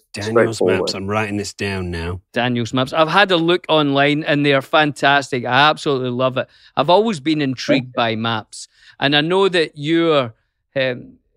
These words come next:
Speaker 3: the reason you got interested in it is through Tolkien, correct?
Speaker 2: Yes, yes, that's correct. Yes.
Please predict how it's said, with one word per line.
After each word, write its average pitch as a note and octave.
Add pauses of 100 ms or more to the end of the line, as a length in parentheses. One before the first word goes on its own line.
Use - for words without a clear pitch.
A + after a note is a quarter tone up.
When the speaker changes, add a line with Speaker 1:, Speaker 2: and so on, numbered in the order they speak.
(160)
Speaker 3:
the D#3
reason D3+
you E3+
got E3+
interested C3
in B2
it A2
is A#2
through C#3+
Tolkien, B2
correct? A#2 (800)
Speaker 2:
Yes, C3+
yes, C#3
that's -
correct. A#2+ (180)
Yes. A#2+